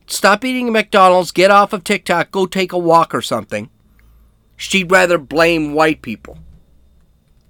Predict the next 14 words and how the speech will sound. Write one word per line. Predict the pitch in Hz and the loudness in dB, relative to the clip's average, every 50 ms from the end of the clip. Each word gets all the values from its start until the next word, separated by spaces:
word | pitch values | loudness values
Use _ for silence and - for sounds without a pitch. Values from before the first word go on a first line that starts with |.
| _ _ _ _ _ _ _ _ _ _ | _ _ _ _ _ _ _ _ _ _
Here's | - - 294 359 339 | -2 2 2 4 4
another | 359 330 277 262 269 269 247 | 2 4 4 6 6 6 6
video, | 214 180 175 156 143 131 147 - - | 6 4 2 0 0 0 -2 -4 0
and | - 208 226 233 240 220 | 2 2 2 2 2 2
this | 269 330 311 - | 0 0 0 -2
is | 392 359 330 | -4 2 4
a | 339 254 | 4 4
really | 208 175 175 185 214 247 262 247 240 208 | 4 2 0 2 4 4 4 2 0 -2
disturbing | 196 180 - - - 196 185 175 175 160 147 | -4 -6 -6 -2 0 0 0 0 -2 -4 -6
trend | - - 196 185 147 117 104 - - | -6 -4 -4 -4 -4 -4 -6 -12 -16
because | - 156 - 185 170 151 | -12 -4 -2 -2 -2 0
now | 160 175 202 233 269 285 294 277 - _ _ _ _ _ _ _ _ _ _ _ _ _ _ _ _ _ _ _ _ _ _ _ _ _ _ | 0 0 2 2 2 2 0 -2 -8 _ _ _ _ _ _ _ _ _ _ _ _ _ _ _ _ _ _ _ _ _ _ _ _ _ _
fat | - - - - 214 254 294 - - | -20 -4 0 2 2 2 2 -2 -4
people | - 285 285 233 - 285 285 294 302 269 | -2 -2 -2 -2 -2 -2 -2 -2 -4 -6